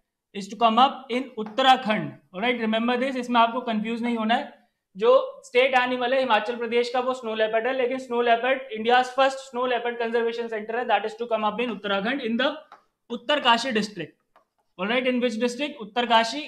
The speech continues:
And this is the district where the Ganga takes its origin। Okay,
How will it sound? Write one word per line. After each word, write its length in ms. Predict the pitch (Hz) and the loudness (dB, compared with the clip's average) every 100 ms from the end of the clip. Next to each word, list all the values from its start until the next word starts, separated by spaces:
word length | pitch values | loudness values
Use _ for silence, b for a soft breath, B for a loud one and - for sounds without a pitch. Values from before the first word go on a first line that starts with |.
| - | -6
And 300 | 202 208 202 | -2 -2 -2
this 100 | 226 | -2
is 140 | 262 | 0
the 100 | 254 | 2
district 400 | 233 240 269 262 | 0 -2 -2 0
where 180 | 240 233 | 0 0
the 80 | 226 | -2
Ganga 380 | 214 220 233 240 | -4 0 0 0
takes 240 | 233 226 226 | -2 -2 0
its 220 | 269 262 | -2 -4
origin। 400 | 190 175 156 147 160 | -8 -8 -10 -14 -16
Okay, 280 | 190 233 | -8 -8